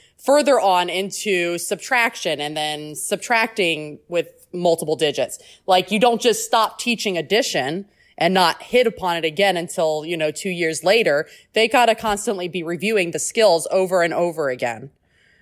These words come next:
Um, so that's what spiral teaching is, is keeping those skills in rotation so that it never goes two or three years before they see that same skill. Like, for instance, when I taught in, um, fifth grade,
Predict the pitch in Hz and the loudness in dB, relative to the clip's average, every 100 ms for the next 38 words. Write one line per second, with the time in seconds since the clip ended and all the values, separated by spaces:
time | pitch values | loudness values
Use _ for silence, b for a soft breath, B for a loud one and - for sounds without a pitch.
0 | _ _ _ 147 143 143 - 214 220 226 | _ _ _ -2 0 0 2 4 4 2
1 | 196 202 190 185 190 190 180 165 147 147 | 2 2 4 4 2 -4 -2 -2 -2 -4
2 | - - 214 240 226 214 208 - 202 190 | -8 -4 -2 0 2 2 2 2 4 4
3 | 190 202 190 175 170 196 214 262 262 285 | 0 -4 0 0 0 0 0 -2 -2 -2
4 | b b - 220 190 190 - - 196 196 | b b 0 2 4 4 0 -2 0 2
5 | 208 196 156 202 190 175 160 - - _ | 2 2 4 6 6 2 -4 -12 -18 _
6 | - 220 214 196 180 180 190 165 220 196 | -12 -6 -2 -2 -2 -4 -6 -4 0 0
7 | 170 - 180 - 180 170 170 b b b | -2 -4 -6 0 0 2 0 b b b
8 | b 170 190 190 214 196 165 - 165 151 | b 0 0 0 0 2 2 0 -4 -4
9 | - 185 143 131 165 - _ 220 240 240 | 0 4 4 4 0 -2 _ 2 2 2
10 | 196 202 196 196 208 185 170 - b b | -2 -2 0 -2 0 2 2 -2 b b
11 | b _ 190 175 165 160 147 139 135 - | b _ -2 -2 0 0 0 -2 -6 -2
12 | 285 285 - 156 135 151 | -2 -2 0 2 2 -2